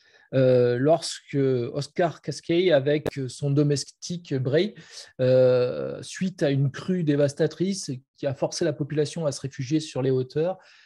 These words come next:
euh, lui et son domestique vont voir l'étendue des dégâts et rament dans la ville où il y a encore, euh, quatre mètres d'eau. Et, euh, en constatant les dégâts, euh, qui sont incalculables, euh, ils tombent,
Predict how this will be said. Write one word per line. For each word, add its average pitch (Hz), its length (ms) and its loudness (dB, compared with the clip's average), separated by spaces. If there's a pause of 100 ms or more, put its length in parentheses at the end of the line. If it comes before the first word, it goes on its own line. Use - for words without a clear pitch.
(300)
euh, 135 160 4
lui 160 300 2
et 147 40 4
son - 160 -4
domestique 147 440 -2
vont 180 260 0
voir 170 440 0
l'étendue 156 500 -4
des 151 140 0
dégâts 151 480 -2
et 147 100 -4
rament 175 400 -6
dans 160 160 -2
la 151 140 0
ville 156 340 -6
où 147 320 -8
il 175 60 -6
y 156 80 -2
a 143 60 0
encore, 135 560 -6
euh, 131 200 -14
quatre 135 220 -10
mètres 143 260 -4 (140)
d'eau. 156 320 -2 (580)
Et, 160 220 6
euh, 120 1120 0
en 131 260 -8
constatant 147 580 -4
les 151 140 4
dégâts, 131 280 4
euh, 143 500 2
qui 123 180 -14
sont 135 380 -4
incalculables, 135 1000 -4
euh, 117 320 -6
ils 139 140 -6
tombent, 160 560 0